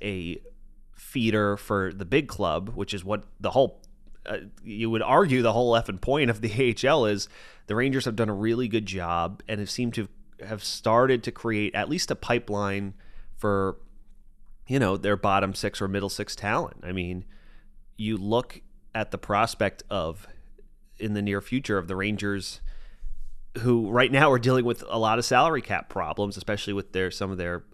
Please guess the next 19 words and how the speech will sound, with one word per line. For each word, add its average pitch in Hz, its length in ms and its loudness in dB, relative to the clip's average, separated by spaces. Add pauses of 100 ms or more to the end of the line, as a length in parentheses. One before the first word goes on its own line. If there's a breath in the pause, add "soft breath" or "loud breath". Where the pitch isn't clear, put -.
(160)
big 98 180 -4
contracts. 113 760 -4 (960 soft breath)
It, 120 180 -4
that 127 200 0
can 139 100 -6
be 131 140 0
mitigated 104 640 2
if, - 320 -8 (240)
you 113 160 -8
know, 98 200 -4
the, 98 200 -6
as 113 320 -2
you, 120 200 -2
if, - 260 -6 (160)
you 120 100 -4
know, 110 100 0
eventually 123 380 0
you 104 140 -2
let 101 240 0